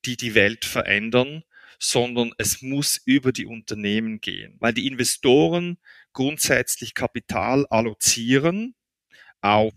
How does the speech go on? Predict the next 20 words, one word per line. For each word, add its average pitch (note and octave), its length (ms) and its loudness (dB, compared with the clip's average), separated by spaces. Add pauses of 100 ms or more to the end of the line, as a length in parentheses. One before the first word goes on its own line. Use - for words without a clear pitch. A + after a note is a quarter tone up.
(140)
verschiedene A#2 640 -2
Risikoprämien, C#3+ 1000 0
auf - 160 -14
Aktien, B2 560 0
auf - 160 -10
Zinsen, B2+ 580 -4
auf - 160 -14
Kreditrisiken, C#3 920 -6
in G#2+ 140 -4
Immobilien B2+ 640 0
und A#2 100 -12
so A2 160 -6
weiter. D#3+ 480 0 (600)
Und C3+ 240 0
die C3 60 2
Investoren, C#3 680 0
die D3 140 -10
können A#2+ 400 -6
Druck - 400 -8
ausüben F#2+ 760 -10